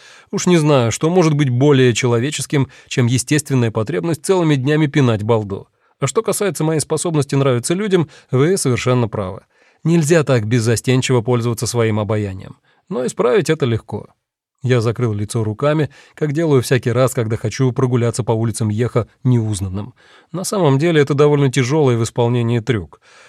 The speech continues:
Нужно произносить в уме целых два заклинания, отменяющие прежний облик и формирующие новый, и одновременно этот самый новый облик детально воображать.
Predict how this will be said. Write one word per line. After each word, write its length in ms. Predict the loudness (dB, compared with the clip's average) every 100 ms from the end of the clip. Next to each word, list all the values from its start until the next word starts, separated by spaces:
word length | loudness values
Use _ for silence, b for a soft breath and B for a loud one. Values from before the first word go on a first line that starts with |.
| b
Нужно 380 | 2 4 4 2
произносить 540 | 2 2 2 0 -2
в 40 | -2
уме 200 | -4 -4
целых 320 | -4 -2 -2
два 200 | 2 2
заклинания, 720 | 2 0 0 0 -2 -8 -16 -8
отменяющие 760 | -4 0 0 0 -2 -2 -4
прежний 420 | -2 -2 -2 -6 -4
облик 400 | -4 -4 -6 B B B
и 60 | -6
формирующие 720 | 0 0 0 -2 -2 0 2
новый, 460 | 4 2 0 -10 _
и 60 | -4
одновременно 680 | -2 -2 0 0 2 2 0 B B
этот 240 | 0 2
самый 240 | 2 2
новый 300 | 4 4 4
облик 320 | 2 2 -2 -4 b
детально 460 | -4 -2 0 2 2
воображать. 720 | 4 2 2 0 -2 -8 -16